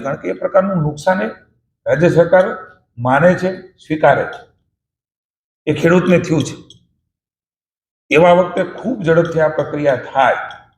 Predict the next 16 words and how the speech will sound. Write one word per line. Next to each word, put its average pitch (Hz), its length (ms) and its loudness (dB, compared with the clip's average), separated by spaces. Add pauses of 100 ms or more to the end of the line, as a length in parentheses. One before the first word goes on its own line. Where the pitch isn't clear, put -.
(200)
એ 135 180 2
પણ 165 180 4
ઐતિહાસિક 151 480 0
હશે, 123 180 -4 (760)
એ 127 120 0
પણ 165 200 4
ગુજરાતમાં 156 460 2
સૌપ્રથમવાર 147 600 -2
હશે. - 160 -12 (720)
આ 143 220 4
પ્રકારનું 156 460 0 (100)
પેકેજ 147 300 2 (120)
પણ 131 140 -4 (1400)
ખેડૂત 190 440 2
ફરી 196 200 0
વખત 180 140 2